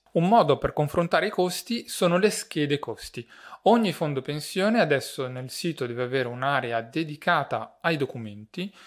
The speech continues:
tra cui la nota informativa, che comprende anche una scheda chiamata i costi. Qui tu puoi confrontare i costi dei vari fondi pensione.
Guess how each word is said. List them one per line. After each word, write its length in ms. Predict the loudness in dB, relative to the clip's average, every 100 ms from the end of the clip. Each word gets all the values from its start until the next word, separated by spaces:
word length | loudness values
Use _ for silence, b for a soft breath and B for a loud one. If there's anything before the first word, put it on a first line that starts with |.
| B B
tra 120 | -12
cui 560 | -2 2 2 0 -8 -6
la 140 | -4
nota 440 | 2 4 4 0 -6
informativa, 960 | -6 -6 -4 -4 -4 -4 -4 0 0 -2
che 120 | -8
comprende 520 | -2 0 2 2 4
anche 300 | 2 2 -2
una 100 | -6
scheda 360 | -6 -6 -6 -4
chiamata 520 | -4 -4 -4 -6 -8 -8
i 100 | -6
costi. 580 | -6 -8 -10 -12 -12 _ _ B B B B -4
Qui 260 | 0 0
tu 140 | -2 2
puoi 180 | 2
confrontare 920 | 2 0 -2 -4 -4 2 2 4 0 -4
i 100 | -4
costi 680 | 0 0 -2 -6 -6 -6 _ -6
dei 340 | -2 0 0 -2
vari 380 | -2 -2 -4 -8
fondi 260 | -10 -10
pensione. 580 | -8 -10 -8 -8 -10